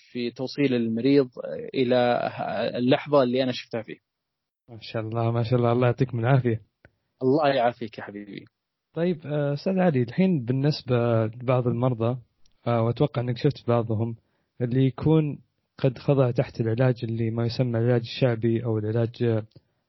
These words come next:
Speaker 2: بالحرق أو ما شابه يعني، فكيف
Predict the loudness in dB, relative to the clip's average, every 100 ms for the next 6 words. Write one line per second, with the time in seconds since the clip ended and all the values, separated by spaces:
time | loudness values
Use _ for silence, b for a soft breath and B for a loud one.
0 | _ _ -6 -4 -2 -2 -4 -6 0 0
1 | 0 -4 -10 -6 -4 0 2 2 0 -4
2 | -6 -10 -16 _ _ _ _ _ -2 2
3 | 4 2 -2 -8 _ _ _ _ _ -16
4 | 0 2